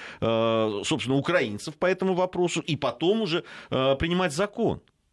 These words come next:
Но почему такая спешка? Ну почему, когда вы говорите о том, что да нет, ну, э, всё бу-, уговаривают, вы просто не понимаете? Ну вы тогда объясните, ну потратьте год,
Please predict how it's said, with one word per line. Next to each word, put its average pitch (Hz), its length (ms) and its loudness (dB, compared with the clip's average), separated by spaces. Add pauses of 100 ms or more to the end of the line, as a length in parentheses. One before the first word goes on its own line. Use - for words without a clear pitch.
(1080)
Но 143 120 2
почему 269 440 0
такая 135 360 0
спешка? - 680 -2 (920)
Ну 175 100 2
почему, 254 540 0
когда 190 340 -2
вы 214 180 -2
говорите 185 500 2
о 165 40 2
том, 180 200 -2
что 156 160 -2
да 156 160 0
нет, 220 480 2
ну, 202 180 0 (340)
э, 180 360 2 (500)
всё 262 180 0
бу-, 226 140 0
уговаривают, 165 680 2
вы 220 160 0
просто 269 280 0
не 220 100 0
понимаете? 208 580 0
Ну 101 100 0
вы 113 160 2
тогда 165 300 2
объясните, 196 320 -6
ну 143 160 4
потратьте 214 680 -2
год, 147 680 2